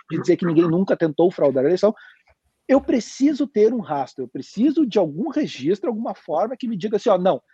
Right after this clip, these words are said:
isso aqui, ah, teve a, algum tipo de alteração e, sei lá, numa situação extrema, precisaremos fazer uma nova eleição. Enfim, ah, tá, poderiam tentar alterar resultado na transmissão e totalização dos dados? Não sei, daqui a pouco alguém intercepta um dado,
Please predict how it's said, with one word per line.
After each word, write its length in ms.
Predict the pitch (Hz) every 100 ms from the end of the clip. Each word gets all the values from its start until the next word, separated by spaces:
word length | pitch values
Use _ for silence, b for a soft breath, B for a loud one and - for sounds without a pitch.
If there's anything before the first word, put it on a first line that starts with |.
| _ _ -
isso 320 | 262 - 320
aqui, 420 | - 202 226 302 _ _ -
ah, 380 | 185 190 190 202 _ _ _ _ -
teve 480 | 220 254 262 254 -
a, 60 |
algum 360 | 196 208 185 214
tipo 200 | - 202
de 80 | 202
alteração 680 | 190 190 180 - 170 226 -
e, 160 | 202 180 _
sei 140 | - 220
lá, 160 | 156 - _ _ _ -
numa 220 | 147 147
situação 320 | - 185 202
extrema, 340 | 196 196 185
precisaremos 800 | 165 - 185 - 190 180 160 180
fazer 300 | - 165 151
uma 160 | 156 151
nova 160 | 139
eleição. 320 | 143 175 117 101 b b b -
Enfim, 340 | 196 175 127 b b _
ah, 500 | 170 160 165 165 165 - _ _ _ _ _ -
tá, 180 | 247
poderiam 420 | - 196 180 233 285
tentar 680 | 262 214 214 220 226 208 160 - 160 -
alterar 480 | 185 185 180 180 233
resultado 540 | 214 185 - 180 202
na 100 | 190
transmissão 640 | - 196 196 190 - - 254
e 60 |
totalização 580 | 220 196 175 170 160 180
dos 160 | 170 139
dados? 360 | 180 240 170
Não 100 | 392
sei, 260 | 415 320 349
daqui 160 | -
a 40 | 160
pouco 200 | 196 -
alguém 200 | 160 208
intercepta 580 | - 175 - 170 190 160
um 100 | 127
dado, 280 | 123 180